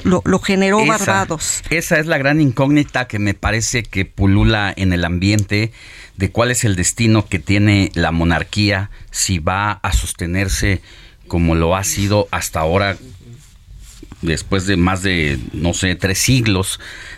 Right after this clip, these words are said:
Speaker 2: de que se creó. Se dice que por derecho divino es que nace la realeza, ¿no? Son como los, las familias escogidas por Dios para ser representadas en la tierra. Realmente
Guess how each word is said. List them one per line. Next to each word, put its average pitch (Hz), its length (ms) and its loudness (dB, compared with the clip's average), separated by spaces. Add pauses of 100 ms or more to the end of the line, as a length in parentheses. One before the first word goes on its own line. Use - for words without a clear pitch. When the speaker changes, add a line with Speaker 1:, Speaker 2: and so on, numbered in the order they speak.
(100)
Speaker 2:
de 78 420 0
que 82 120 -4
se 73 240 -2 (100)
creó. 92 460 2 (460)
Se - 140 -4
dice 90 240 0
que - 120 -2
por 80 320 -2 (320)
derecho 98 560 0
divino 101 680 2
es - 200 -2
que 78 460 -2 (260)
nace 98 400 0
la 85 160 -2
realeza, 82 560 0
¿no? 104 120 0
Son 87 180 -2
como 92 340 -2 (280)
los, - 460 -4
las 87 220 0
familias 104 640 2
escogidas 101 640 -4
por 90 260 -4
Dios 104 360 0 (360)
para 87 180 -2
ser 98 220 -4
representadas 98 840 -4
en 87 140 0
la 82 100 -2
tierra. 110 480 0 (380)
Realmente 120 1040 0